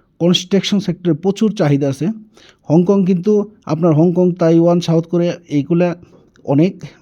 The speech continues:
উন্নত দেশ এশিয়ার মধ্যে, সিঙ্গাপুর, but সিঙ্গাপুরের থেকে স্যালারি কিন্তু তাইওয়ান, হংকং, সাউথ কোরিয়া এগুলো বেটার। সিঙ্গাপুরে যেখানে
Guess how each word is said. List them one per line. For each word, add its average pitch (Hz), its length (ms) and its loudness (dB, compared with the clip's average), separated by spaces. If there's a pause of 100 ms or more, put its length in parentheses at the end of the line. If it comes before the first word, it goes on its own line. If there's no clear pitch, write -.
(200)
উন্নত 175 280 -2
দেশ 170 260 -4
এশিয়ার 165 320 0
মধ্যে, 170 300 -2 (440)
সিঙ্গাপুর, 170 600 0 (460)
but 160 140 0
সিঙ্গাপুরের 196 520 2
থেকে 208 340 -2
স্যালারি 165 460 0
কিন্তু 185 360 -4 (640)
তাইওয়ান, 160 420 2
হংকং, 156 520 -2 (160)
সাউথ 147 280 -6
কোরিয়া 160 260 -2
এগুলো 139 400 -2 (160)
বেটার। 127 280 -2 (1400)
সিঙ্গাপুরে 175 560 0
যেখানে 170 400 0